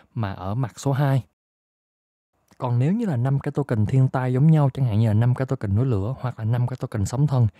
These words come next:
thì người chơi sẽ tấn công người chơi khác bằng việc cho họ tới tận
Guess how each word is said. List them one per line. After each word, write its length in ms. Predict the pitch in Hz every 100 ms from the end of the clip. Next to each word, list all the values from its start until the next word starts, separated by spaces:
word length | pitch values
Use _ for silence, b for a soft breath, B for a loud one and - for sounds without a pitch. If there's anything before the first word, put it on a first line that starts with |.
| b b
thì 140 | - 113
người 140 | 104
chơi 180 | - 123
sẽ 100 | 131
tấn 160 | - 165
công 160 | 156 135
người 120 | 104
chơi 160 | 123
khác 280 | 120 160 170 B B B
bằng 200 | 113 104
việc 220 | 101 -
cho 140 | 123
họ 220 | 120 101 92
tới 200 | 120 139
tận 280 | - 90 95